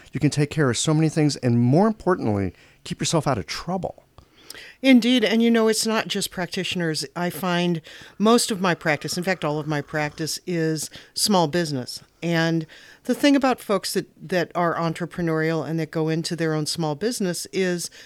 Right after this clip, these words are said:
Speaker 2: they have a skill set and they have a passion, and almost without exception, it's not accounting. So, you know, it's kind of, um, accounting happens because you have to, because it's part of doing business, but it's not why you go into business, and it's not why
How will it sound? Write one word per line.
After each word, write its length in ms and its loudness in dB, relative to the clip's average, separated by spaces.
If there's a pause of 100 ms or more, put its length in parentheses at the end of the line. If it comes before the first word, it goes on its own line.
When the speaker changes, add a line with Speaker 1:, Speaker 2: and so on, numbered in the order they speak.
(320)
Speaker 2:
they 160 4
have 160 2
a 40 2
skill 300 0
set 380 -2
and 160 0
they 80 0
have 160 -2
a 40 -4
passion, 640 -2 (360)
and 400 2 (200)
almost 520 2
without 260 0
exception, 460 -4
it's 160 -4
not 180 0
accounting. 460 -6 (720)
So, 680 8 (460)
you 140 6
know, 180 8
it's 200 4
kind 360 6
of, 380 6
um, 520 -2 (440)
accounting 400 4
happens 600 2
because 380 0
you 100 2
have 280 -2
to, 240 -6 (560)
because 640 4
it's 180 -2
part 260 0
of 120 -2
doing 260 0
business, 440 -2
but 160 -6
it's 220 -4
not 380 0
why 300 0
you 220 2
go 180 -2
into 180 -2
business, 540 -10
and 140 -2
it's 180 -4
not 240 -4
why 500 -4